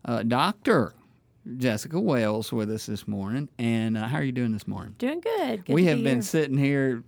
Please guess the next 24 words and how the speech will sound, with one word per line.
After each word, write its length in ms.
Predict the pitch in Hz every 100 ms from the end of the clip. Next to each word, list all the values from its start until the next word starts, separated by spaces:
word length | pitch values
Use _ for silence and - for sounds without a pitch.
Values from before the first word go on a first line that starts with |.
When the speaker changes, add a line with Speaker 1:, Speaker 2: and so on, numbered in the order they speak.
| -
Speaker 1:
talking 560 | 135 139 139 143 117 110
for, 260 | 135 120
like, 240 | 117 113 113
thirty 300 | 139 135 123
minutes, 380 | 123 113 107 110
it 160 | 110
seems, 360 | - 131 131 131
and 200 | 120 117
just 180 | 131 127
trying 280 | 135 120 113
to 60 | 110
catch 320 | 127 123 131
up 180 | 127 123
on 160 | 120
some 240 | 120 120 120 - - - -
stuff 460 | - - 143 131 123
that's 200 | 127 131
been 240 | 135 123
going 340 | 123 127 127 123
on. 300 | 127 151 147
So, 400 | 139 123 120 120
uh, 260 | 117 113 117 - - - - - _ -
Jessica, 680 | 165 196 196 190 180 - 139
um, 540 | 131 127 123 113